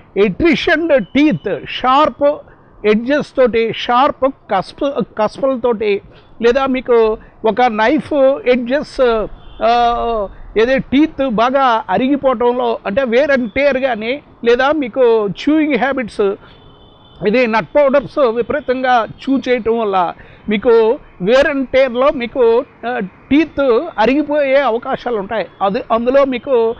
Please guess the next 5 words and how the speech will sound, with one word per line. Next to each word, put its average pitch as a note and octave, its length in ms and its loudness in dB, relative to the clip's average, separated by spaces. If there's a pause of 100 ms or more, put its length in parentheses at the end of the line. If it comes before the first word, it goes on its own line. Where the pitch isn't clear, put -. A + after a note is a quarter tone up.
(280)
ఆ, A#3+ 140 4 (180)
కస్ప్స్ B3+ 640 0 (380)
షార్ప్గా, A#3 800 0 (120)
నెక్స్ట్ G#3+ 280 -4
పాయింటెడ్‌గా, A3 880 -2